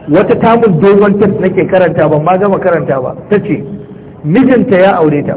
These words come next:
Ku dinga jin wannan kisoshi saboda ku san yaya za ku yi 'ya'yanku tarbiyya, sannan su waye za su aure 'ya'yanku. Yana aurenta, ya ce, "To kin ganki, kin ga ke baka ce. Ni kuma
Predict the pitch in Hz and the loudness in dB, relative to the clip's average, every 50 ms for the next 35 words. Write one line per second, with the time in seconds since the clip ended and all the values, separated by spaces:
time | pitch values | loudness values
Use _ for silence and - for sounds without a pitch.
0 | - - 175 233 277 277 254 202 220 214 208 202 196 185 202 190 175 - 185 175 | -4 -2 -2 0 0 2 2 2 2 2 0 0 -2 -2 -2 -2 -2 0 0 0
1 | 175 175 175 170 220 202 196 185 160 151 151 - 156 - 202 202 202 202 196 - | 0 -2 -2 -2 -2 0 0 0 0 0 -2 -4 -6 -2 -2 -2 -2 -2 -4 -6
2 | - - - - - - - 139 156 170 170 170 170 170 165 165 180 208 226 226 | -12 -14 -14 -16 -12 -6 -2 0 2 2 2 2 2 2 0 2 2 2 2 2
3 | - 196 180 180 185 190 190 180 180 165 - 170 165 165 - 165 147 - - 196 | 2 0 0 0 0 -2 -4 -4 -6 -4 -4 -4 -4 -2 -2 -2 -2 -2 -2 -4
4 | 175 175 175 160 - - - 233 233 240 202 190 196 190 180 185 165 147 143 139 | -4 -4 -6 -8 -6 -4 0 2 2 4 4 4 4 2 2 0 0 -2 -2 -2
5 | 143 135 143 143 135 - - - - - - - - - - - - - - - | 0 0 -2 -2 -4 -6 -10 -12 -14 -14 -16 -18 -20 -20 -20 -20 -20 -20 -20 -20
6 | - - - - - - - - - 196 233 233 214 202 196 214 220 220 214 220 | -20 -20 -20 -20 -20 -20 -8 -2 0 2 4 4 2 2 2 2 2 4 2 2
7 | 214 214 196 143 139 - 196 214 - 214 190 - 180 175 180 214 220 233 240 254 | 0 0 0 -2 -2 -2 -2 -2 0 0 -2 0 -2 -4 -2 -2 -2 0 2 2
8 | 254 254 247 202 165 180 185 180 185 180 175 185 175 185 185 180 185 180 185 - | 2 0 0 -4 -4 -4 -4 -2 -2 -2 0 0 0 0 0 0 0 -2 -2 -4
9 | - - - - - - - - - - - - - - - - - - - - | -10 -16 -16 -18 -20 -20 -20 -20 -20 -20 -20 -20 -20 -20 -20 -20 -20 -20 -20 -20
10 | - - - - - - 156 160 185 220 247 233 254 247 254 254 247 247 - | -20 -20 -20 -20 -18 -12 -6 -2 0 0 0 0 0 2 2 2 2 2 -2